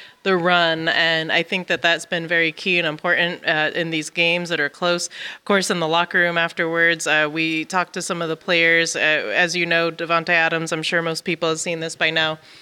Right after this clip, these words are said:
in frustration went and pushed a, uh, what I found out later was an E S P N Steadicam operator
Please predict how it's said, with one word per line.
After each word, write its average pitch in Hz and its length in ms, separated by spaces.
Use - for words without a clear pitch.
in 185 160
frustration 196 800
went 180 320
and 170 420
pushed 185 380
a, 160 380
uh, 160 280
what 208 140
I 208 80
found 202 240
out 180 160
later 180 200
was 175 140
an 190 100
E 185 120
S 185 160
P 190 200
N 170 180
Steadicam 214 640
operator 160 640